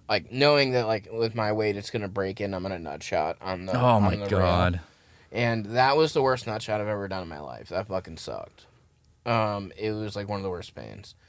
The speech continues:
Speaker 1: Um, we're, like, other than that, like,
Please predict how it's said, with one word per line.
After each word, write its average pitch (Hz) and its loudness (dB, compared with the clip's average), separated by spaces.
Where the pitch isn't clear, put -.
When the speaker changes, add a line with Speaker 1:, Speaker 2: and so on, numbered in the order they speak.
Speaker 1:
Um, 104 0
we're, 117 2
like, 110 -2
other 151 4
than 160 -2
that, 123 -2
like, 113 -2